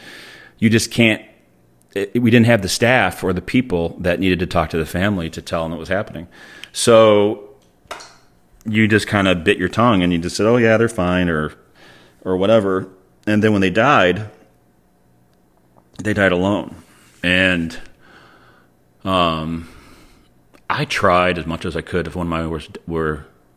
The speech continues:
was gonna die. If you watched me on Facebook, I made a video, but, um, I tried to hold their hand and, um, not let them die alone. And, you know, that wasn't just me.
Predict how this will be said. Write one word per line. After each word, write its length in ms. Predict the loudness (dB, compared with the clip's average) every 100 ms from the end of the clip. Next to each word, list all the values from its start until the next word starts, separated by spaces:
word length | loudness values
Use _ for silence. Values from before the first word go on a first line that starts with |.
| _
was 120 | -10
gonna 180 | -6 -6
die. 260 | -4 -4 -4
If 160 | -6
you 80 | -4
watched 220 | -4 -4
me 80 | -6
on 60 | -6
Facebook, 420 | -4 -4 -6 -8
I 40 |
made 160 | -6 -6
a 80 | -6
video, 440 | -6 -6 -4 -4
but, 340 | -6 -10 -12 _ -20 -20 -20 _ -16
um, 440 | -12 -10 -10 -12 -16 _ -10
I 60 | -2
tried 200 | 0 2
to 80 |
hold 140 | 2 0
their 100 | -4
hand 280 | -6 -10 -14 _ _ _ _ _ _ _ _ _ _ _ _ _ _ _ _ _ -14
and, 220 | -8 -6
um, 360 | -4 -6 -8 -12 _ _ _ _ _ _ _ _ _ _ _ _ _ -6
not 440 | -2 0 0 0
let 140 | -4
them 140 | -4 -6
die 160 | -6
alone. 340 | -8 -12 -16 -20 _ _ _ _ _ _ _ -20 -12 -2
And, 160 | 4
you 60 | 6
know, 240 | 4 4
that 120 | 2 2
wasn't 180 | 2
just 120 | -2 -8
me. 180 | -10